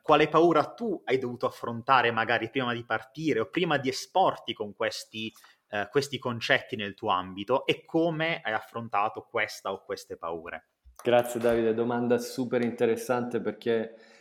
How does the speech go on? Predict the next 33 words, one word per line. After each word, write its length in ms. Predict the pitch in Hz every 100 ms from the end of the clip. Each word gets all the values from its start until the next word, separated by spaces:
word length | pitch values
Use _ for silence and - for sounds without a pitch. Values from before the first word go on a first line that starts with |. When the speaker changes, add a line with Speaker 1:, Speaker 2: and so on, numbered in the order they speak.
| _ _ -
Speaker 2:
volgerei 720 | 104 120 127 120 131 139 131
anche 300 | 127 127 123
al 160 | 107
presente, 520 | - 110 123 117 110 107
perché 260 | 208 123
in 60 | 117
realtà 360 | 117 120 143
la 120 | 135 117
paura 720 | 113 117 117 120 120 123 -
non 260 | 120 113 110
la 80 | 107
sconfiggiamo 720 | - 113 107 110 104 113 107
mai, 300 | 110 107 95
ma 100 | 98
la 80 | 104
dobbiamo 380 | 113 110 113
utilizzare. 800 | 107 107 95 92 98 87 - - _ - - - _
Quindi, 560 | - 135 143 139 123 -
eh, 1000 | 127 120 120 120 117 113 113 113 110 113
e, 220 | 131 - -
e 100 | 135
ho 220 | 139 -
paura 460 | 139 131 135 135 120
tutt'oggi, 560 | 120 - 127 127 117
ogni 160 | 117 113
volta 300 | 117 123 127
che 100 | 110
faccio 300 | 120 113 123
qualcosa 400 | 120 113 123 113
di 100 | 117
nuovo, 560 | 117 120 120 120 120 117
ogni 200 | 117 117
volta 500 | 117 117 123 113